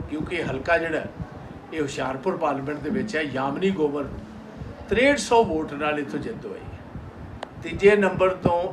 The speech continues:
ਇੱਕ ਨੰਬਰ ਤੇ ਗਏ ਨੇ। ਜਿਹੜੀਆਂ ਅਠੱਤੀ ਅਸੈਂਬਲੀ ਹਲਕਿਆਂ 'ਚ ਅਸੀਂ ਅਠਾਰਾਂ ਦੀ ਜਗ੍ਹਾ ਤੇ ਅਠੱਤੀਆਂ ਤੇ ਐਤਕੀ ਵਧੇ ਹਾਂ, ਉਹਦੇ 'ਚ ਇੱਕ ਸ੍ਰੀ ਹਰਗੋਬਿੰਦਪੁਰ ਅਸੈਂਬਲੀ ਹਲਕਾ,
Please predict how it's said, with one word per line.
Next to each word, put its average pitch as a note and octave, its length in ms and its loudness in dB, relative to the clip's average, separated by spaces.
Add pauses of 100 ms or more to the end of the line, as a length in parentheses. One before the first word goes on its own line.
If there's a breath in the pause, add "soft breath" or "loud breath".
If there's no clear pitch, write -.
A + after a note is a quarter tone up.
(140)
ਇੱਕ - 160 -2
ਨੰਬਰ F3 320 2
ਤੇ F#3 100 0
ਗਏ D3+ 240 0
ਨੇ। D#3 340 -2 (560)
ਜਿਹੜੀਆਂ A3 400 6
ਅਠੱਤੀ A3 680 2
ਅਸੈਂਬਲੀ F3 440 4
ਹਲਕਿਆਂ D#3 380 2
'ਚ D#3+ 120 -6
ਅਸੀਂ F3+ 200 -4
ਅਠਾਰਾਂ D3 420 0
ਦੀ F3+ 120 -2
ਜਗ੍ਹਾ E3+ 260 2
ਤੇ F3 140 0
ਅਠੱਤੀਆਂ E3+ 420 -2
ਤੇ G3 80 4
ਐਤਕੀ D3+ 300 0
ਵਧੇ C#3+ 220 0
ਹਾਂ, D#3+ 60 0
ਉਹਦੇ F3 220 0
'ਚ - 80 -4
ਇੱਕ F#3 140 0
ਸ੍ਰੀ E3+ 260 -2
ਹਰਗੋਬਿੰਦਪੁਰ D3+ 580 -4
ਅਸੈਂਬਲੀ C3 380 -6
ਹਲਕਾ, - 300 -8